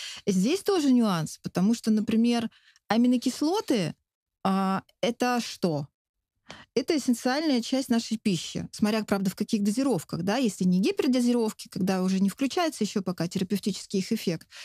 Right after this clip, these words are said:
то это что? Это добавка или что? Я считаю, это добавка к пище. Это не добавка как добавка, а это обогащение пищи. Ну, омега, кстати, тоже пища, просто она капсулированная. И я бы вот это, э, не считала бы вообще.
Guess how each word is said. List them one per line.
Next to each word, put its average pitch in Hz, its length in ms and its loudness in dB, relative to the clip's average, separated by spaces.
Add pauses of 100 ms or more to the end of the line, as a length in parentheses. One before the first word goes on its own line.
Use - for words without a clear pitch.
(100)
то 254 80 4
это 311 180 0
что? 165 400 -2
Это 202 180 0
добавка 240 500 0
или 233 140 2
что? - 360 -4 (360)
Я 269 100 0
считаю, 330 220 -2
это 285 100 0
добавка 214 440 0
к - 140 -16
пище. 254 300 0
Это 220 160 0
не 233 120 4
добавка 220 500 0
как 220 300 -2 (200)
добавка, 208 680 0 (320)
а 185 100 2
это 302 240 2
обогащение 247 680 0
пищи. 180 480 -2 (280)
Ну, 208 160 2
омега, 254 320 2
кстати, - 320 -4
тоже 196 300 0
пища, 160 300 -4
просто 220 300 -2
она 269 140 2
капсулированная. 165 840 0 (600)
И 185 60 2
я 247 140 2
бы 254 140 2
вот 226 180 0 (180)
это, 208 460 -2 (100)
э, 175 400 0
не 214 140 4
считала 139 440 -2
бы 135 140 -2
вообще. - 380 -10